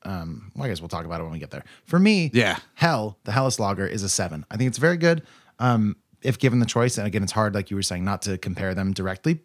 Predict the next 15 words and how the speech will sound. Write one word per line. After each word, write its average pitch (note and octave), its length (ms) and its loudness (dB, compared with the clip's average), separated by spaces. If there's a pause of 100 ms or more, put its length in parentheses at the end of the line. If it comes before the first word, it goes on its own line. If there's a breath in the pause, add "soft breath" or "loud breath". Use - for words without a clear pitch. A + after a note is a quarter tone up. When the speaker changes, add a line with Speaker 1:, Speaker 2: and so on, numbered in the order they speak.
(200)
Speaker 1:
because B2+ 460 0 (180)
we've D3 160 0
drank E3+ 220 2
them D#3+ 100 2
both A#2 220 2
today F2 180 -6
from F2+ 160 -8
the F2 60 -4
same B2+ 240 0
brewery. F#2+ 260 0
So A#2+ 160 2
I C3+ 140 4
would, E3 240 0
I C#3+ 120 2
would D3 280 -2